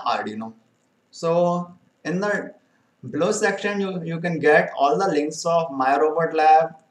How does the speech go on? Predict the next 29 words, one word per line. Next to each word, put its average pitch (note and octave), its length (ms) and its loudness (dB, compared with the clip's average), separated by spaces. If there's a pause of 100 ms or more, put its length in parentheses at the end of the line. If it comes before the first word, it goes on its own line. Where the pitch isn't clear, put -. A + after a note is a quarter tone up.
InMove C#3 400 -6 (420)
and C3 280 -4
Python C#3+ 440 0
Labs D#3 480 0 (140)
and C#3 360 -2 (320)
Arduino C3+ 420 2
script F3+ 400 -8 (200)
that C#3 300 2
you C#3 100 -6
can C3+ 220 -6
download C3+ 640 -2
and C3+ 200 -6
make C3+ 220 -2
it D3 180 -4
functioning. C#3 560 -8 (680)
And C3 380 -4
so G3 220 0
have E3+ 280 0
a F3+ 200 -6 (160)
look E3 260 0
again. C#3+ 400 -2 (1500)
It's E3 340 0
a G#3 160 2
feeling F#3+ 320 4
like, F#3 380 0
purely G#3 460 6
like F3+ 360 2 (200)
humanoid D#3+ 440 0
finger. A2+ 480 -6